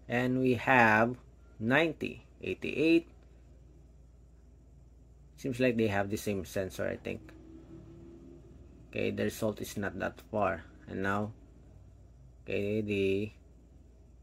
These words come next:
the foam light is a bit slow, but it is getting closer to our completed eighty-four and eighty-one. So it's not that far. The result is not that far. H R, H R.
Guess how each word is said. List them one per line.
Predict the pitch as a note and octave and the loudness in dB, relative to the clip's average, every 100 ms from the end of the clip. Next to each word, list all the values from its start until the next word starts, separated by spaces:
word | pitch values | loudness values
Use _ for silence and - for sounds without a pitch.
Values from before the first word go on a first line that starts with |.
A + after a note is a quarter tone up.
| - | -2
the | B2+ | -2
foam | - D3 C#3 | 2 4 4
light | C3 | 4
is | B2 A#2 | 2 0
a | A2 | 0
bit | G#2+ G#2+ - - - | 2 2 -2 -20 -16
slow, | - D3+ B2+ G2+ | -2 4 6 4
but | A2 G2+ G2+ - - - - - | 2 0 0 -6 -20 -20 -20 -10
it | G2+ G2+ | -4 -4
is | - | -4
getting | G#2+ G2 F#2+ | -4 -2 -2
closer | F#2+ F2+ G2+ F#2 | -2 -2 -2 -2
to | G2 | 2
our | F2+ F2 F#2+ G#2 A#2 - - - - - - | 2 4 4 2 0 -8 -20 -20 -20 -20 -14
completed | - A#2 D3+ C3+ A2+ | -8 0 4 4 4
eighty-four | B2+ D#3 C3+ D3+ D3+ | 2 2 2 6 8
and | C3 | 8
eighty-one. | C3 A#2+ A2+ F#2 D#2+ - - - - | 4 4 2 0 -2 -8 -20 -20 -20
So | - G#2+ | -6 -6
it's | - - | -6 -2
not | D3 C#3 | 2 4
that | B2+ - | 4 4
far. | C#3 B2+ | 6 6
The | |
result | G#2 G#2 B2 B2 | 4 2 2 2
is | G#2+ - | 0 -4
not | G#2 F#2+ | -2 0
that | F#2 - | -2 -4
far. | - C2 C2 - - - - - - - - - - - - | -4 -2 -2 -6 -20 -20 -20 -20 -20 -20 -20 -20 -20 -20 -20
H | - - - - | -20 -18 -14 -6
R, | - A#2+ C3 C3+ - | 0 6 6 6 0
H | - - - | -12 -10 -4
R. | G#2+ A#2 B2+ C3 | 0 4 4 2